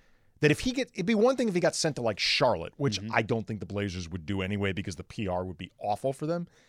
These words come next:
Speaker 1: But if he gets sent to a competitive team that just isn't his first choice, but it's a legitimately competitive team, does anybody really think he's going to sit out in protest? Like, just crap away one of his last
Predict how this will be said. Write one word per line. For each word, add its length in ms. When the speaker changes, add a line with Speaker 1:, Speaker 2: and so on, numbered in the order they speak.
Speaker 1:
But 80
if 100
he 100
gets 200
sent 320
to 160
a 140
competitive 760
team 360
that 80
just 220
isn't 340
his 180
first 320
choice, 240
but 100
it's 120
a 40
legitimately 840
competitive 500
team, 340
does 140
anybody 340
really 540
think 300
he's 180
going 220
to 100
sit 420
out 280
in 180
protest? 720
Like, 160
just 200
crap 420
away 260
one 200
of 100
his 140
last 520